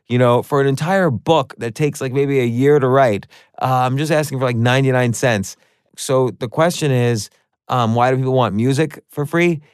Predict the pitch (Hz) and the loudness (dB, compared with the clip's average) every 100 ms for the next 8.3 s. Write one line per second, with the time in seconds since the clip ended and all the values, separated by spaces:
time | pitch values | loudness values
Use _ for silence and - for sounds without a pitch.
0 | - 131 143 131 143 123 147 180 185 175 | -12 -8 -6 -2 0 2 2 2 0 -2
1 | 139 123 117 123 104 104 101 104 101 110 | -2 -4 -2 -2 0 0 0 -2 0 0
2 | 104 104 120 113 104 101 107 120 110 104 | 2 0 -2 -4 -6 -2 -2 -2 -2 -2
3 | 101 98 104 107 107 104 120 113 - _ | -2 -2 -4 -4 -4 -4 -6 -6 -8 _
4 | _ _ 127 127 123 - _ _ - 120 | _ _ 0 0 -2 -12 _ _ -4 0
5 | 117 147 135 131 151 143 139 131 131 143 | 2 2 2 0 0 0 0 0 0 0
6 | 160 180 151 123 110 113 113 117 135 113 | 2 2 2 0 -2 -6 -4 -4 -2 -4
7 | 107 113 117 90 104 101 117 110 98 113 | -4 -2 -2 -2 -4 -4 -2 -2 -2 -4
8 | 131 104 85 | -2 -2 -4